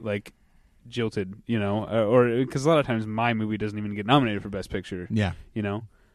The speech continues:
Speaker 1: I can't remember if it did last year. I never remember after the Oscars are
Speaker 2: Rachel
Speaker 1: over.
Speaker 2: Getting Married did not get nominated.
Speaker 1: Yeah.
Speaker 2: But it might have if there were ten.
Speaker 1: Yeah.
Speaker 2: The Visitor probably would not have.
Speaker 1: Yeah, I didn't, uh, didn't see that. But, um,
Speaker 2: Good stuff.
Speaker 1: I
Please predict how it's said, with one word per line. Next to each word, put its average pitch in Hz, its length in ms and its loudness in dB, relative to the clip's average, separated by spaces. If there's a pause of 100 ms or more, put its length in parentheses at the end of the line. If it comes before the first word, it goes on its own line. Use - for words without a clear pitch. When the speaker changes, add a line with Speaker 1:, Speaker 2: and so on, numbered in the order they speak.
(140)
Speaker 1:
I 120 60 -4
can't 151 180 2
remember 135 180 6
if 107 80 -2
it 104 100 -2
did 101 240 -2 (360)
last 95 300 -8
year. 98 160 -4
I 120 80 -2
never 147 180 2
remember 107 300 0
after 101 240 -2
the 107 200 -8
Oscars 104 320 -4
are 107 100 2
Speaker 2:
Rachel 127 180 8
Speaker 1:
over. 113 80 4
Speaker 2:
Getting 110 220 4
Married 95 200 2
did 95 80 0
not 92 240 -2
get 92 140 -6
nominated. 85 460 -8
Speaker 1:
Yeah. 95 200 -6 (100)
Speaker 2:
But 175 120 6
it 196 40 2
might 190 240 0
have 117 320 0 (400)
if 110 120 -2
there 117 120 4
were 107 100 4
ten. 127 300 -2 (180)
Speaker 1:
Yeah. 139 220 4 (420)
Speaker 2:
The 120 100 6
Visitor 107 300 6
probably 92 280 4
would 85 140 -2
not 76 160 -8
have. 78 200 -14 (1040)
Speaker 1:
Yeah, 110 180 2
I 123 40 0
didn't, 139 320 -4
uh, 127 300 -6
didn't 127 240 -12
see 117 180 -4
that. 98 200 -4 (520)
But, 101 200 -2
um, 98 220 -4
Speaker 2:
Good 170 100 -4
stuff. 160 260 -4 (540)
Speaker 1:
I 139 40 -12